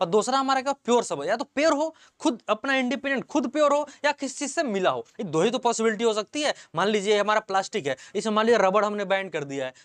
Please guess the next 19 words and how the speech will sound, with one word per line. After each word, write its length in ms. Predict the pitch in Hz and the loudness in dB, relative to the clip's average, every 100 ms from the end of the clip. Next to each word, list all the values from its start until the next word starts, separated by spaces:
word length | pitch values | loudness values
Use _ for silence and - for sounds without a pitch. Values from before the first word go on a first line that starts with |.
| - | -4
तो 120 | 262 | -2
प्लास्टिक 580 | 170 - 202 202 - 262 | -2 -2 0 0 -4 -2
और 100 | 240 | -2
रबड़ 200 | 240 226 | -2 -2
दोनों 180 | 247 226 | -4 -4
मिक्स 340 | 277 - - | -4 -6 -8
बन 220 | 175 240 | -4 -4
के 100 | 254 | -4
हमारा 260 | 240 240 240 | -2 -2 -2
क्या 140 | 247 | -2
है? 80 | 240 | -2
एक 120 | 226 | -2
मार्कर 340 | 208 190 180 165 | 0 0 0 -2
बना 160 | 135 | -2
हुआ 240 | 123 120 113 - 175 | -4 -6 -8 -12 -4
है। 60 | |
कभी 220 | 170 208 | 0 0
कभी 160 | 233 233 | 2 0
ऐसा 180 | 226 | -2